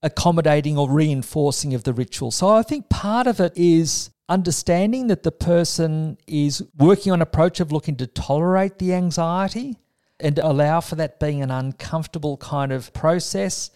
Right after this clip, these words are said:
But I think also in families where there's a very severe level of O C D by a family member,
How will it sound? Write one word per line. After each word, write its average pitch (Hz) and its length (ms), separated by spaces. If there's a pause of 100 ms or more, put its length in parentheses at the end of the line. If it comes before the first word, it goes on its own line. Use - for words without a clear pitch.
(600)
But 165 280
I 147 140
think 175 280
also 185 500
in 156 220
families 175 640 (100)
where 156 100
there's 147 180
a 143 60
very 160 260
severe 143 580
level 147 320
of 117 360 (120)
O 131 140
C 120 300
D 135 280
by 127 240
a 120 40
family 127 460
member, 135 400